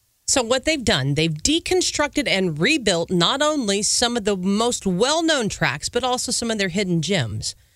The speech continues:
A beautiful combination of intertwining the audio from the original tapes and then perform them alongside the Royal Philharmonic Orchestra.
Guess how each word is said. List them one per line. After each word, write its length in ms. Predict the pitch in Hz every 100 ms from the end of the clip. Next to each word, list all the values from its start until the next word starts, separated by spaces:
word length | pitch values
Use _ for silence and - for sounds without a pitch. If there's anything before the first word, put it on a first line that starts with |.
| _ _ -
A 60 |
beautiful 520 | 147 196 285 330 320
combination 840 | 285 226 233 233 254 160 147 - 151
of 100 | 147
intertwining 840 | - 311 392 311 - 226 214 220
the 120 | 185 190
audio 400 | 202 233 294 302
from 220 | 269 233
the 160 | 196
original 540 | 165 143 170 185 277 320
tapes 540 | - 156 123 - - - _ _ _ -
and 340 | 180 254 277
then 160 | 254 320
perform 640 | 311 294 - 330 381 381
them 260 | 185 151 156
alongside 880 | - 175 180 202 226 - 165 160 175
the 100 | 156
Royal 460 | 151 175 226 254 269
Philharmonic 1040 | - 254 277 311 - 165 156 185 226 247 -
Orchestra. 720 | 185 196 165 - - 117 120